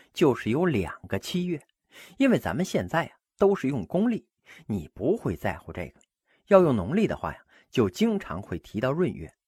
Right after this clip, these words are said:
咱们中国历法呢，属于阴阳历，哎，不是纯粹的阴历。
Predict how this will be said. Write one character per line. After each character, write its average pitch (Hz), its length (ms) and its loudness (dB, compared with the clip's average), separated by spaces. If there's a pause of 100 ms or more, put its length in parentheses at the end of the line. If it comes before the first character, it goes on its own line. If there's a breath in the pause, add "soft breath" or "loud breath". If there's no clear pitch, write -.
(460 soft breath)
咱 185 120 6
们 220 100 6
中 269 220 0
国 123 160 2
历 127 160 -2
法 78 240 -6
呢， 90 100 -12 (220)
属 87 260 -8
于 98 180 -6
阴 220 380 2
阳 87 240 -8
历， 92 160 -8 (280)
哎， 95 200 -4
不 135 160 -4
是 101 180 -4
纯 85 280 -8
粹 101 200 -4
的 73 60 -10
阴 87 260 -6
历。 85 160 -10